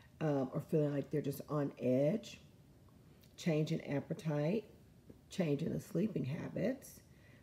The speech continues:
feeling of, uh, being overwhelmed, increased sensitivity to,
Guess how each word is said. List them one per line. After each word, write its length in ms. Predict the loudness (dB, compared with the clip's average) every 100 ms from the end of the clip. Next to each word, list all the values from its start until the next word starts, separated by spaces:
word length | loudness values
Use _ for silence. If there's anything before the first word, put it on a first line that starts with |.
| -20 -6 6
feeling 300 | 6 6 4
of, 120 | 0 -4 -12 -6
uh, 480 | -2 -2 -2 -4 -6 -2
being 260 | 2 2 0 -2
overwhelmed, 1160 | 0 2 0 0 0 2 4 4 2 2 2 -4 -20 -20 -20 -20 -20 -20 -20 -20 -12 0
increased 640 | 0 0 0 0 0 -10
sensitivity 1000 | -6 -2 0 -2 -2 0 2 2 2 2 0
to, 500 | 0 0 2 2